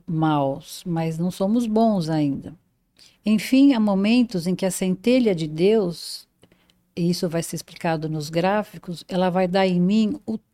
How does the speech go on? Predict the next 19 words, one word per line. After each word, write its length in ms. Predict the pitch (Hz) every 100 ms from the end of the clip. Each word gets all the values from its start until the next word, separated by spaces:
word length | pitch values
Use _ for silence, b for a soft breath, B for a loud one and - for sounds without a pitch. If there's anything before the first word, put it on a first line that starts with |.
| _
tom 480 | 220 220 247 233 165 - _ _ _
no 100 | 190
meu 160 | 190 190
modo 340 | 185 175 180
de 100 | 180
agir. 420 | 190 165 165 165 B B B -
Ou 120 | 202
seja, 460 | - 185 165 170 -
eu 120 | 202
permito 800 | - 226 196 202 214 254 254 196
que 120 | 190
essa 240 | 180 180
centelha 720 | 170 180 175 - 226 262 196 170
de 140 | 156
Deus 480 | 160 185 220 190 165
que 120 | -
está 260 | - - 165
em 100 | 160
mim 320 | 185 240